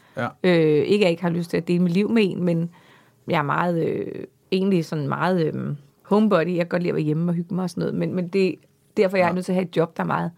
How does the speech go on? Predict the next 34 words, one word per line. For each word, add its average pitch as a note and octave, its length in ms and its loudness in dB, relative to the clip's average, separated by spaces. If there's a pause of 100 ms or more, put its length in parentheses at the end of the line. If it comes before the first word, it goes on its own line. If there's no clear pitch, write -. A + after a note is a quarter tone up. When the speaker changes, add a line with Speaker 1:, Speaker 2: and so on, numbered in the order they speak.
(680)
Speaker 2:
selvstændigt. D3+ 760 -4
Altså, E3 240 -4
jeg E3+ 100 0
skal B2+ 80 -4
Speaker 1:
Okay. D#3 60 2
Speaker 2:
ikke F3 140 0
have F3 120 2
sådan E3 160 -2
et C#3 240 -6 (540)
otte D#3+ 240 4
til D3 260 -8 (280)
fem, C3+ 300 -2
vel? F#3 200 -2 (360)
Speaker 1:
Nej. - 160 -4 (180)
Speaker 2:
Så - 120 -2
hvis G3 100 0
du G#3 60 -10
spørger C4+ 220 2
mig C#4 180 2
måske G#3+ 340 0
om G3 340 -2 (560)
et A#3 140 0
år B3+ 240 -2
eller B3 140 -2
to, D4 300 -4
så C4 140 -6
laver G3 180 0
jeg G3 80 0
måske F3+ 240 -4
noget D#3 180 -4
helt D4 200 -4
andet. - 260 -10 (320)
Speaker 1:
Okay. E3 140 -2
Speaker 2:
Så, C#3 160 -2